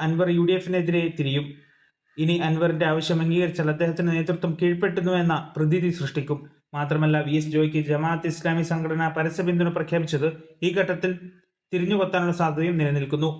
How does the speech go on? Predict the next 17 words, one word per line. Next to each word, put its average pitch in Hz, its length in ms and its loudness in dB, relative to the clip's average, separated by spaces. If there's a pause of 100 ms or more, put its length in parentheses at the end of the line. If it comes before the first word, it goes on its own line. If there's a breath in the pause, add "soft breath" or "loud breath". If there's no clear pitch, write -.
(240)
വീണ് 220 220 2
കിട്ടിയ 247 300 0
നിലമ്പൂർ 214 400 0
ഉപതെരഞ്ഞെടുപ്പ് 214 520 0
എന്ന 202 160 0
അവസരം 190 380 -2
കളഞ്ഞു 175 300 0
കുളിക്കരുതെന്ന 185 540 0 (200)
നിർബന്ധവും 160 480 0
കോൺഗ്രസിനുണ്ട്. 147 580 -2 (400)
ഇതെല്ലാം 151 260 2 (100)
കൊണ്ട് 156 240 2
തന്നെ 151 140 2 (140)
ഇലേക്കും 156 340 0
മുള്ളിനും 165 320 2
കേടില്ലാത്ത 160 440 0
പ്രശ്നപരിഹാരത്തിനുള്ള 180 800 -2